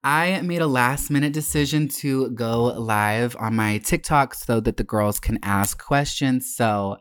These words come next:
<gasps> thank you, girls. Y'all are so sweet. Um, I am doing a Q and A.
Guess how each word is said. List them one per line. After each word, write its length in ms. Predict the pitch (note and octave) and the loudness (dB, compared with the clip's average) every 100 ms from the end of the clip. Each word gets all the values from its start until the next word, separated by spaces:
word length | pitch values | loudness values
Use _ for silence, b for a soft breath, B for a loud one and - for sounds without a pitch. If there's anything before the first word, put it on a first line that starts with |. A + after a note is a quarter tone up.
| - | -2
<gasps> 520 | A#3 A#3 F#3 - _ | 0 0 -2 -10 _
thank 240 | D3+ E3+ F#3+ | 2 2 0
you, 100 | G3 | 0
girls. 300 | G3 A3 A3+ | 2 0 2
Y'all 160 | G#3 | 2
are 100 | G#3 | 0
so 300 | - D#3+ D#3+ | 0 2 2
sweet. 1000 | G#3 C4+ B3+ A#3+ A#3+ A#3+ A#3+ A#3 A#3 - _ _ B B B B _ _ C3 | 2 4 6 6 6 4 2 0 -4 -12 _ _ B B B B _ _ 2
Um, 520 | C#3 C3 B2 A#2 A2+ - _ - | 4 6 4 2 -4 -8 _ -2
I 120 | B2+ | 2
am 220 | C3+ C#3 D#3 | 2 2 2
doing 180 | F#3 | 2
a 60 | E3 | 0
Q 260 | - F#3+ E3+ | -2 0 2
and 120 | D#3+ | 4
A. 400 | D3+ D#3 F#3+ | 2 0 -4